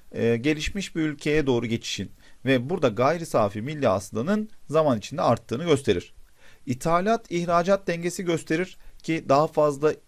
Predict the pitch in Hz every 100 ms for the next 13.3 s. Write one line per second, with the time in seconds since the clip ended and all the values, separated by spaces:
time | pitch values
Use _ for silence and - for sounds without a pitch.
0 | - 127 - 131 135 151 160 - - 117
1 | 107 110 95 - 180 - - - 135 131
2 | 147 143 123 120 120 123 151 123 107 -
3 | 101 95 110 151 - - 113 113 131 131
4 | - - 113 120 160 143 120 98 - 101
5 | 95 87 87 127 190 - - - 131 143
6 | - - - 117 151 180 202 190 139 95
7 | - 110 113 147 185 170 139 120 113 113
8 | 110 110 123 127 - 160 - - - 110
9 | 107 110 - - 131 127 127 120 - -
10 | 117 110 156 147 113 101 - 95 202 208
11 | - - 151 165 156 131 127 135 123 104
12 | - 135 123 - 123 110 95 107 190 -
13 | - 123 127